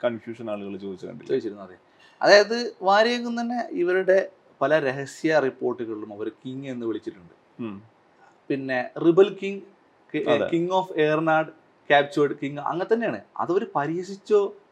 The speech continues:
Speaker 2: അല്ലെങ്കിൽ എതിർത്തോ എന്നുള്ളതല്ല, അവർ അതിങ്ങനെ വിളിച്ചു എന്നുള്ളതിൽ ഒരു, ഒരു, ആ, ഒരു പരിഹാസം ഉണ്ടാവുന്ന എപ്പോഴാണ്?
Speaker 1: ഉം, ഉം.
Speaker 2: ഒരു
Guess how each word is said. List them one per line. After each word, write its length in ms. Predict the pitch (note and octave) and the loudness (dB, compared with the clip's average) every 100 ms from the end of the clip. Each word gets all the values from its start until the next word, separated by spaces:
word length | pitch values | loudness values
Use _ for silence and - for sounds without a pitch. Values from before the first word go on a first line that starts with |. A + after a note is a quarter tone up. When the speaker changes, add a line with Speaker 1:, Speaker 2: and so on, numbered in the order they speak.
| _ _ _ - | _ _ _ -4
Speaker 2:
അല്ലെങ്കിൽ 560 | C3 C#3+ C#3+ C#3+ C3+ - - | -2 -2 -2 0 -2 -4 -4
എതിർത്തോ 500 | B2+ C#3 C#3 D3+ D3+ | -2 -2 -2 0 2
എന്നുള്ളതല്ല, 920 | C#3 D3 E3 G3+ E3+ C#3 G#2+ G2 - - | 2 0 -6 0 4 4 4 -2 -4 2
അവർ 380 | D3 G3+ B3+ - - _ - | 4 6 4 2 -4 _ 0
അതിങ്ങനെ 300 | D#3+ E3 F3+ | 2 4 2
വിളിച്ചു 400 | D#3 D#3 - F#3+ | 2 0 0 2
എന്നുള്ളതിൽ 400 | F#3+ D#3+ C#3+ C#3 | 4 4 4 4
ഒരു, 200 | C3+ C#3 | 2 -2
ഒരു, 280 | C#3 C#3 D3+ - _ _ - | -4 -2 -4 -6 _ _ 6
ആ, 240 | D#3 - | 6 8
ഒരു 120 | G3+ A#3+ | 6 8
പരിഹാസം 560 | G#3+ G3+ A3+ B3 B3+ | 8 8 8 8 6
ഉണ്ടാവുന്ന 300 | A3 G3+ F#3 | 6 4 4
എപ്പോഴാണ്? 440 | D#3 C#3+ C3 A2+ A#2 | 2 0 -2 -2 -10
Speaker 1:
ഉം, 220 | C3 A2 A2 | -14 -14 -16
ഉം. 140 | G#2+ C#3+ | -4 2
Speaker 2:
ഒരു 360 | G3+ B3 G4 | 2 2 -2